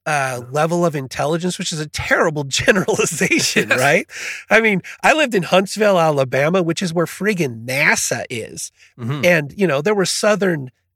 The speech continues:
Speaker 2: you know, rocket scientists. And, and it was, it was weird to hear, "Well, you know, we're not taking into account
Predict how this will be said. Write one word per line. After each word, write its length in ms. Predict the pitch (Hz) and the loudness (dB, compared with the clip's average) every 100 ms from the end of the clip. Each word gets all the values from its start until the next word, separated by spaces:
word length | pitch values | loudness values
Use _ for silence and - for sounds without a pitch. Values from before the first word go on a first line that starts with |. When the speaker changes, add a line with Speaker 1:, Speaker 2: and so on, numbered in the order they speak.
| - 160 | -18 -8
Speaker 2:
you 80 | 180 | -6
know, 60 | 127 | -6
rocket 560 | 123 156 - - - | 0 2 2 0 -4
scientists. 920 | - 151 131 123 - 131 - - - - - _ _ - | -4 -2 -2 -4 -6 -6 -8 -10 -14 -16 -20 _ _ -10
And, 220 | 156 175 | -6 -6
and 200 | - 190 | -4 -2
it 100 | 190 | -2
was, 240 | 190 185 160 - _ | 0 0 0 -6 _
it 120 | 180 | -2
was 220 | 170 143 | 0 -2
weird 480 | 127 165 294 147 135 | -2 2 4 4 2
to 100 | - | 0
hear, 300 | 170 185 151 | 2 4 2
"Well, 380 | 123 147 240 269 185 | 4 6 6 4 2
you 120 | 196 | 4
know, 300 | 240 240 196 | 4 4 2
we're 140 | 185 | 2
not 240 | 208 240 - | 2 2 2
taking 420 | 226 220 - 226 | 2 2 0 0
into 260 | 226 175 175 | 0 2 2
account 460 | 185 233 226 220 | 2 4 4 4